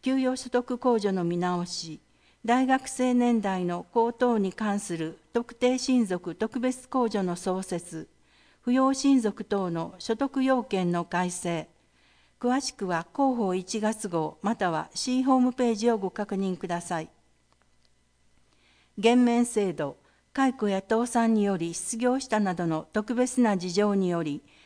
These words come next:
市民税、府民税、森林環境税の納付が困難な人は、所得状況などにより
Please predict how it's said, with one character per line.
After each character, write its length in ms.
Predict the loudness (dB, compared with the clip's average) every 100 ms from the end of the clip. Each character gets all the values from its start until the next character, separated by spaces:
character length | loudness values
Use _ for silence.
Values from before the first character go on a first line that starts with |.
| -8
市 180 | 0 4
民 320 | 6 6 4
税、 300 | 2 -4 -8 -2
府 100 | 4
民 300 | 6 6 4
税、 320 | 2 -4 -6 _ _ -8
森 240 | 2 4
林 260 | 4 4 4
環 240 | 4 2
境 220 | 2 2 2
税 220 | 2 2
の 160 | 0
納 220 | 0 0 0
付 100 | -2
が 100 | -4
困 280 | 0 4
難 200 | 4 2
な 120 | -2 -4
人 260 | -6 -6
は、 180 | -6 -8 _ -20 -20 -4
所 160 | -2
得 260 | 0 -2 0
状 180 | 2 2
況 260 | 0 2
な 140 | 2 2
ど 120 | 2
に 160 | 0
よ 160 | 0 -2
り 180 | -4